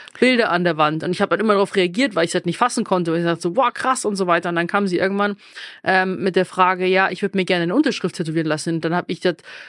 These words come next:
monatelang auf sie eingeredet, so, „Bist du dir, ich kann, ich kann nicht mit deinen Eltern reden. So, was ist, wenn du später, wenn, wenn du das bereust?“ Und dann hast du so, „Nein, sie wird's nicht bereuen“ und so. Und dann hab ich halt wirklich dann monatelang an sie rangeredet und konnte sie eigentlich eh nicht ausreden. Und dann hat sie's durchgezogen.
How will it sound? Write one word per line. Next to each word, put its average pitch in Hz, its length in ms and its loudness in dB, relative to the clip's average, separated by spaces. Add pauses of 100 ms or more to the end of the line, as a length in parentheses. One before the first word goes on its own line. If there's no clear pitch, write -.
(160)
monatelang 208 680 2
auf 185 120 -4
sie - 100 0
eingeredet, 190 580 0
so, 170 200 0 (320)
„Bist 262 240 2
du 220 40 -4
dir, 202 200 2 (180)
ich 185 160 -2
kann, - 240 0
ich 190 140 -8
kann - 180 0
nicht 247 100 -8
mit 226 140 -2
deinen 202 120 2
Eltern 226 340 0
reden. 156 340 -2 (220)
So, 190 160 2
was 226 160 0
ist, 220 100 -6
wenn 226 140 2
du 208 80 0
später, 214 500 2
wenn, 208 300 0
wenn 214 140 4
du 214 40 -2
das 202 140 -2
bereust?“ 269 500 2
Und 202 60 -2
dann 185 100 0
hast 202 180 -4
du 208 60 -2
so, 202 80 -2
„Nein, 247 320 2
sie 220 80 -2
wird's 233 160 -2
nicht 240 140 -2
bereuen“ 214 480 2
und 196 160 0
so. 208 160 4
Und 190 100 0
dann 185 100 0
hab 190 120 0
ich 180 100 -2
halt 175 220 -2
wirklich 196 240 0
dann 165 160 2
monatelang 214 500 2
an 202 80 0
sie 185 80 -2
rangeredet 208 480 0
und 180 60 -2
konnte 196 220 0
sie 180 100 4
eigentlich 175 180 -2
eh 247 140 0
nicht 214 160 -2
ausreden. 165 640 0 (420)
Und 190 60 2
dann 202 100 4
hat 214 80 0
sie's 226 120 -4
durchgezogen. 208 840 0